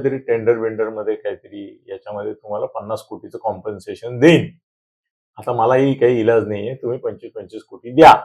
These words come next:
ते म्हणे, "मी तुमच्याकडे देतो, तुम्ही त्यांना द्या." "मी नाही देणार त्यांना." "नाही, नाही," म्हणे, "तुम्ही ते प्रमोद महाजनच्या हातात द्या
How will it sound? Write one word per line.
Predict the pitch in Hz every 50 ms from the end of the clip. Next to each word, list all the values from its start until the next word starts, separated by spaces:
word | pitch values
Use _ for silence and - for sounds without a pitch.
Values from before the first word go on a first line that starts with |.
| - - _ _ _ _ _ _ _ _
ते | 135
म्हणे, | 139 160 165 175 175
"मी | 165 170 180
तुमच्याकडे | 170 170 143 135 - 170 160 180 170 165
देतो, | 160 147 127 - - 123
तुम्ही | - - 143 147 175 175
त्यांना | 180 165 160 165 139
द्या." | 117 104 101 - - _ _ _ _ _ _ _ _ _ _ _ _
"मी | 127 151
नाही | 170 185 170
देणार | 156 147 131 120 113 101
त्यांना." | 110 104 98 98 98 113
"नाही, | 139 170 190 185
नाही," | 185 185 175 160
म्हणे, | 151 147 135 131 120
"तुम्ही | 117 - 127 123 131 135
ते | - 139
प्रमोद | - - 127 135 135 131 123
महाजनच्या | 135 135 131 127 135 131 127 135 113
हातात | 113 113 127 120 110
द्या | 104 113 113 104